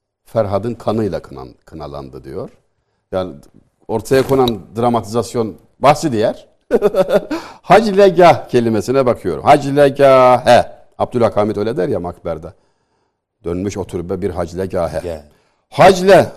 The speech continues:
Speaker 1: Arabi, gah Farisi, e iki Türkçe, tek kelimede üç lisanın imkanları <laughs> bir arada. Yahu sen bunun nesini tartışıyorsun? Ne hacet var bir de yani? Bu,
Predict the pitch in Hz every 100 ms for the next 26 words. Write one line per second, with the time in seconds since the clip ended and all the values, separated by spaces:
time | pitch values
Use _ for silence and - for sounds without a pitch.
0 | - 131 123 107 151 170 165 165 175 151
1 | - - - 110 104 101 160 180 - 180
2 | 156 135 127 120 131 123 - 165 165 202
3 | - - 120 110 110 123 156 156 110 104
4 | 101 104 107 92 - 95 92 95 110 _
5 | 190 - - 104 92 76 64 69 _ _
6 | _ _ - 151 220 185 - 214 220 220
7 | 131 135 151 202 - 139 - 90 90 73
8 | - 90 160 - 320 147 139 - 98 80
9 | 78 78 71 69 65 113 143